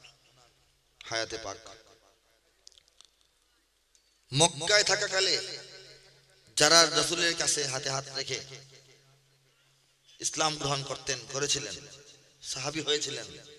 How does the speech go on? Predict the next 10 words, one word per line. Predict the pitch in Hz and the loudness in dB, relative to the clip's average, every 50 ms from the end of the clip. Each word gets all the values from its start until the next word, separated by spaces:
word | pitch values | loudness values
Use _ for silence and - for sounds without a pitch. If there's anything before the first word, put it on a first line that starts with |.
| - - - - _ _ _ _ _ _ _ - | -20 -20 -20 -20 _ _ _ _ _ _ _ -8
তাদের | - 135 135 143 139 | -4 0 0 0 0
মধ্যে | 143 139 135 139 - 135 | 0 -4 -4 -4 -2 -2
ব্যবসায়ী | 135 - 139 131 - - 147 147 | 0 2 0 2 2 4 4 4
সাহাবী | 135 - 127 117 120 - - | 4 2 0 0 -2 -4 -4
ছিলেন, | - - 90 82 73 67 - 80 | -4 -4 -6 -8 -10 -10 -8 -6
যারা | 101 110 117 143 - 214 113 - - - - - - - - - - _ - | -4 -2 -2 -4 -4 -8 -12 -16 -18 -20 -20 -20 -20 -20 -20 -20 -20 _ -8
আগে | - 135 147 156 | -6 -4 -4 -2
থেকেই | 151 175 160 160 202 | -4 -4 -6 -6 -6
ব্যবসা | 175 147 - - 131 | -4 0 0 0 0
করতেন। | 123 117 - - - 73 | 0 -4 -8 -8 -10 -12